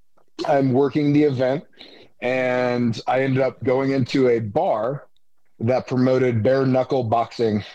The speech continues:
And if you sign up, um, you're guaranteed a drink that night for free. But if you win, you can drink the rest of the week for free.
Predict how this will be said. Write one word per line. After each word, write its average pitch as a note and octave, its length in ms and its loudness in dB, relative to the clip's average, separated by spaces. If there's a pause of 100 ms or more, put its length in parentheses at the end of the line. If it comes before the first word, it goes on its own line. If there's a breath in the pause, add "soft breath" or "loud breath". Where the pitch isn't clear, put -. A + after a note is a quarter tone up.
(180)
And A2 600 0 (220)
if A2 140 -2
you A2 180 2
sign B2 380 -2
up, B2+ 340 -2 (920 soft breath)
um, A2 380 0
you're A2+ 140 2
guaranteed A#2+ 520 -2
a A2+ 60 0
drink A#2+ 380 -2
that B2+ 260 -2
night B2 260 -4
for C#3+ 80 0
free. C3 440 0 (680)
But A#2+ 200 0
if A#2 120 -4
you B2 160 4
win, C3+ 600 0
you B2+ 100 0
can A#2 140 -2
drink A#2 260 -2
the A#2 80 -2
rest A2+ 260 0
of G2 60 -2
the G#2+ 100 2
week B2+ 300 2
for A2 160 -4
free. D#2+ 360 -6